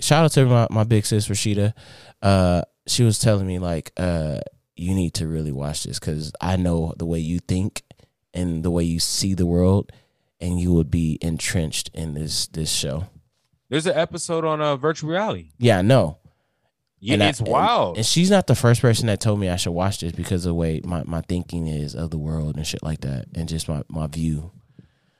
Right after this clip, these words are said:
Speaker 1: of it.
Speaker 2: Yeah,
Speaker 1: She
Speaker 2: it's
Speaker 1: was
Speaker 2: a
Speaker 1: like,
Speaker 2: good, it's a
Speaker 1: "You'll
Speaker 2: good,
Speaker 1: be
Speaker 2: it's a
Speaker 1: like,"
Speaker 2: good show to watch.
Speaker 1: Well, isn't, um, wasn't there one, like, for the video game with the two dudes or something like that? Isn't that, isn't that a part of the
Speaker 2: Yes.
Speaker 1: show? Oh, okay. See,
Speaker 2: Yes.
Speaker 1: that's
Speaker 2: You want
Speaker 1: probably
Speaker 2: me to
Speaker 1: why
Speaker 2: tell
Speaker 1: I
Speaker 2: you
Speaker 1: didn't wanna
Speaker 2: something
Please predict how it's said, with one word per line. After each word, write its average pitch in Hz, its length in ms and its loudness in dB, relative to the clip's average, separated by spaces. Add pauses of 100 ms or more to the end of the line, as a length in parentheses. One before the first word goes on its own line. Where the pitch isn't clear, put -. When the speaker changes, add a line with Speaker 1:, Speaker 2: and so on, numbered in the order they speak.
(160)
Speaker 1:
of 78 220 -4
it. 71 120 -4
Speaker 2:
Yeah, 139 260 -8 (240)
Speaker 1:
She - 160 0
Speaker 2:
it's 82 100 0
Speaker 1:
was - 20 -2
Speaker 2:
a 85 40 0
Speaker 1:
like, 76 80 0
Speaker 2:
good, 85 180 0
it's 143 140 -6
a 87 40 -2
Speaker 1:
"You'll 101 100 4
Speaker 2:
good, 90 60 0
Speaker 1:
be 90 60 0
Speaker 2:
it's 80 80 0
a 76 40 0 (100)
Speaker 1:
like," - 60 -6
Speaker 2:
good 147 100 -10
show 139 120 -2
to 113 60 -2
watch. 120 340 -4 (480)
Speaker 1:
Well, 117 160 -4
isn't, 175 340 0
um, 135 440 4 (420)
wasn't 143 240 4
there 160 160 2
one, 120 320 2
like, 110 220 2
for 98 300 -2 (180)
the 95 100 -2
video 127 320 2
game 147 240 2
with 123 100 -2
the 92 100 -2
two 127 160 4
dudes 139 340 2
or - 20 0
something 147 220 -4
like 151 140 -2
that? 147 200 -4
Isn't 113 140 0
that, 143 240 2
isn't 131 120 2
that 175 200 4
a - 20 4
part 151 140 6
of 147 60 4
the 139 60 2
Speaker 2:
Yes. 139 60 -2
Speaker 1:
show? 165 260 2
Oh, 127 240 6
okay. 110 200 0
See, 117 320 0
Speaker 2:
Yes. 160 400 -4
Speaker 1:
that's 135 220 4
Speaker 2:
You - 60 -10
want - 60 -8
Speaker 1:
probably 170 220 6
Speaker 2:
me 139 40 6
to - 20 8
Speaker 1:
why 135 80 8
Speaker 2:
tell 131 40 6
Speaker 1:
I 135 40 6
Speaker 2:
you 135 40 4
Speaker 1:
didn't 127 120 6
wanna 120 160 6
Speaker 2:
something - 20 6